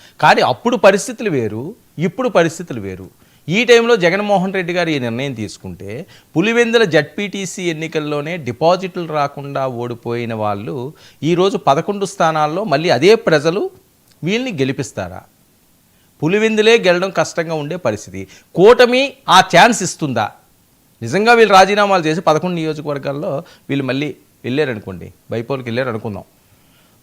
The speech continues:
ఆ పదకొండు నియోజకవర్గాలను కూటమి వదులుతుందా? ఒక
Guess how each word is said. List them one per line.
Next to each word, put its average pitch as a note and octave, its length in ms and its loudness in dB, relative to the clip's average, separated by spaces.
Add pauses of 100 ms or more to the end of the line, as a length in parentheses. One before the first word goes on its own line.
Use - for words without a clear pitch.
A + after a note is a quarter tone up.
(120)
ఆ C#3+ 40 6
పదకొండు F#3+ 400 4
నియోజకవర్గాలను A3 640 6
కూటమి F3+ 320 0
వదులుతుందా? E3+ 480 -6 (1300)
ఒక C#3 100 0